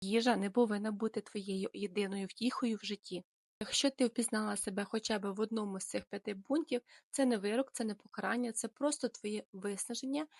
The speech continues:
і тобі потрібно по-іншому почати працювати з собою та своїм харчуванням. Почати будувати нові стосунки з їжею без контролів, без вимагань, без заборон. І зробити їжу не своїм ворогом, а своїм другом.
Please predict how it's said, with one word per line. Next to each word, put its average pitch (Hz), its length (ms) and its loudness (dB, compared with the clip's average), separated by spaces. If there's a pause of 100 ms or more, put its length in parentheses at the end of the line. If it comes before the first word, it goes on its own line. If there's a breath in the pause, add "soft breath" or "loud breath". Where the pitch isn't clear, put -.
(260 loud breath)
і 233 100 -2
тобі 226 240 -4
потрібно 240 600 -2 (680)
по-іншому 240 680 4
почати 220 500 0
працювати 208 600 -4
з - 40 0
собою 202 440 2
та 254 120 -2
своїм 202 360 -2
харчуванням. 185 880 -2
Почати 233 400 10
будувати 208 540 0
нові 226 180 2
стосунки 190 560 -4
з 190 80 -6
їжею 254 300 2
без 254 240 0
контролів, 220 680 0
без 226 280 -2
вимагань, 208 560 -2
без 202 160 -2
заборон. 202 600 0 (360)
І 240 100 6
зробити 233 440 10
їжу 233 480 4
не 214 140 -4
своїм 226 420 2
ворогом, 202 460 0
а 196 100 -6
своїм 196 520 -4
другом. 185 460 -2